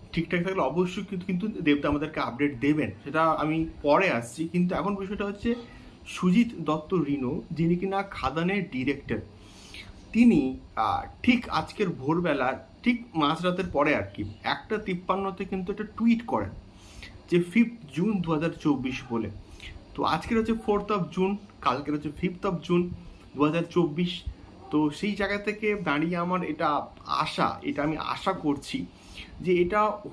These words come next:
হলেও কিন্তু হতে পারে কালকের খাদান সংক্রান্ত কিছু বিগেস্ট এক্সক্লুসিভ আপডেট আসতে পারে,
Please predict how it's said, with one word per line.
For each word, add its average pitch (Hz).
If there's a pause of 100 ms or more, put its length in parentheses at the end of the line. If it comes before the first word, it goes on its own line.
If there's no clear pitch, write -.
(140)
হলেও 170
কিন্তু 196
হতে 147
পারে 131 (100)
কালকের 190 (520)
খাদান 196
সংক্রান্ত 202
কিছু 202 (120)
বিগেস্ট 160
এক্সক্লুসিভ 165
আপডেট 135
আসতে 117
পারে, 117